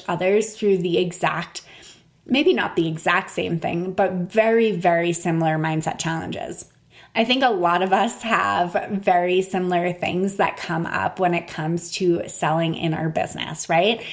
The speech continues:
And one of the thing, well, many of the things that I hear are, "It feels icky, it feels slimy, it feels salesy, it feels greedy. I feel like I'm annoying people when I'm selling.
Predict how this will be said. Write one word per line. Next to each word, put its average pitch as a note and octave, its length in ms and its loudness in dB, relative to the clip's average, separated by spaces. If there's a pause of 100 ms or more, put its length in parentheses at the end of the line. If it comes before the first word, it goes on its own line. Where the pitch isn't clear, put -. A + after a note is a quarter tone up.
(340)
And A3+ 440 2
one G3+ 160 0
of A3+ 140 2
the A3+ 140 2
thing, F#3+ 400 0
well, F#3 280 0
many F3+ 380 4
of D#3+ 140 -2
the E3 100 2
things E3 460 0
that E3 120 0
I - 100 0
hear E3 500 0 (400)
are, G#3 520 4
"It G#3 220 2
feels F#3 320 2
icky, C#4+ 400 0
it G3+ 160 0
feels F3 240 0
slimy, B3+ 480 2
it G#3 120 0
feels F#3 280 0
salesy, C4+ 560 2
it G#3 140 2
feels F3 320 0
greedy. C4+ 640 -2 (600)
I G#3 600 2 (140)
feel B3 200 2
like A3+ 140 2
I'm G#3 160 2
annoying F#3+ 520 2
people A#3 420 0
when A#3+ 120 2
I'm A#3 220 4
selling. A3+ 640 0